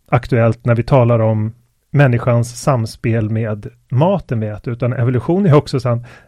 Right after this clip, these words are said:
när det gäller utvecklingen av de arbetsredskap som hälsoprofessionella arbetar med.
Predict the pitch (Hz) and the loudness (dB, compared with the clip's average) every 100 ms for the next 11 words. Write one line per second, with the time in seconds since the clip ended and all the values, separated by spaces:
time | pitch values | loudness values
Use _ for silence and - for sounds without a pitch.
0 | _ - 151 131 131 120 120 120 - _ | _ -4 2 4 4 4 2 0 -8 _
1 | _ _ _ _ _ _ - 196 131 - | _ _ _ _ _ _ 2 2 2 -2
2 | 131 - 131 131 - 127 117 117 117 117 | -4 0 -2 -2 0 2 2 2 -4 -2
3 | 175 180 117 123 - 127 120 - 180 180 | -2 0 -2 -4 -4 -6 -4 0 2 2
4 | - 123 - 143 117 139 120 123 147 - | -2 -4 0 0 -2 -4 -4 -4 -4 -4
5 | 123 127 117 120 175 165 110 202 175 117 | -2 0 0 0 0 0 0 -2 -2 -6
6 | 107 | -8